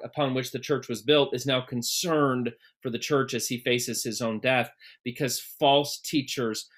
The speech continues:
are coming in. And much like Satan tempted Adam and Eve with, "Did God really say?"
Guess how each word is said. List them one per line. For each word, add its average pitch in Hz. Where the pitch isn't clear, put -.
are 117
coming 131
in. 120
And 120
much 123
like 127
Satan 156
tempted 151
Adam 139
and 135
Eve 143
with, 131
"Did 143
God 143
really 127
say?" 117